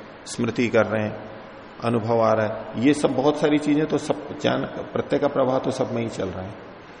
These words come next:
अब उसकी दृष्टि से एकाग्रता क्या घटित हो सकती है? वो किसको एकाग्रता कह सकता है कि भाई समान प्रत्यय रहे, एक ही जैसा रहे,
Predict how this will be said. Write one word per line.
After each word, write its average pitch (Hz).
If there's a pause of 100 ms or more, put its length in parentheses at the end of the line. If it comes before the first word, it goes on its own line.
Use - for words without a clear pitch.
(160)
अब 143
उसकी -
दृष्टि 156
से 151
एकाग्रता 143
क्या 147
घटित 135
हो 135
सकती 135
है? 135 (280)
वो 127
किसको 156
एकाग्रता 143
कह 135
सकता 131
है 131 (1300)
कि 113
भाई 113
समान 139
प्रत्यय 117
रहे, 92 (1500)
एक 123
ही 170
जैसा 135
रहे, 92